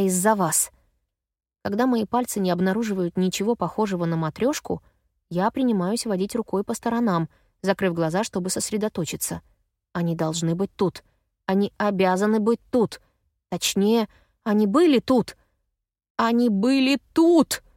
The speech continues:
Почувствовав легкое головокружение,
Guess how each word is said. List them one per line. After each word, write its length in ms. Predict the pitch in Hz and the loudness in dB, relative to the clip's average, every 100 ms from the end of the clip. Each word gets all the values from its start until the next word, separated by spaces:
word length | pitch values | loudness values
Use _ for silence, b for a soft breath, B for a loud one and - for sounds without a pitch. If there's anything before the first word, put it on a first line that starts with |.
| _ _ _ _ _ - | _ _ _ _ _ -6
Почувствовав 640 | 196 - 285 269 247 247 | -4 -4 -2 0 0 0
легкое 440 | 233 269 - 220 202 | -2 -2 0 -2 0
головокружение, 920 | 196 202 196 190 180 214 247 277 | 0 0 -2 -2 0 2 2 0